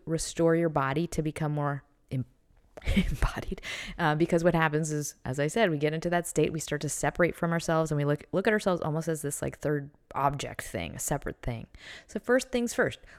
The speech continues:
let's get our energy up. Anything you can do to get back to the, either an inner state of quiet, and, um, by that I mean, like, I don't know, mindfulness practices that you have.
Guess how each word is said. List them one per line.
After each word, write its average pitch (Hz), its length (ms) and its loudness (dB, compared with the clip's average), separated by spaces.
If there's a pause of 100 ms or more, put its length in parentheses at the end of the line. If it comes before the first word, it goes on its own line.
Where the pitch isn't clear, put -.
let's 269 220 0
get 277 160 2
our 277 160 2
energy 208 400 0
up. - 200 -4 (460)
Anything 254 460 2
you 240 100 2
can 226 160 2
do 208 240 4
to 196 120 -4
get 175 220 -2
back 170 280 2
to 170 260 2
the, 156 240 -2 (380)
either 160 240 0
an 139 80 -4
inner 165 200 -4
state 156 260 0
of - 180 -8
quiet, 143 880 -4 (360)
and, 135 460 -2 (400)
um, 135 360 -4 (180)
by 143 180 2
that 139 220 2
I 139 100 0
mean, 135 240 -2
like, 127 380 -4 (840)
I 151 80 -2
don't 143 140 0
know, 117 140 0
mindfulness 175 800 0
practices 175 640 -2
that 175 120 2
you 180 120 0
have. 165 480 -2